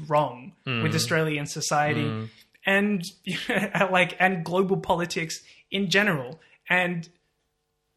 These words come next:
Speaker 1: like, if, <laughs> I, I don't know exactly how to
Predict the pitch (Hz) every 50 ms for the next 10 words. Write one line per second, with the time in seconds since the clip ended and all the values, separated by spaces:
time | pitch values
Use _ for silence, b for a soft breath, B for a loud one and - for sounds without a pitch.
0 | _ _ - - 208 185 180 175 - - 202 202 - - - - 233 - - -
1 | - _ _ _ - - - - - - - _ _ - 180 185 - - 180 190
2 | 202 208 214 208 196 170 165 202 190 - - 214 190 185 180 170 160 - - -
3 | - - - 175 170 175 170 - 190 185 175 175 170 165 160 156 151 151 147 143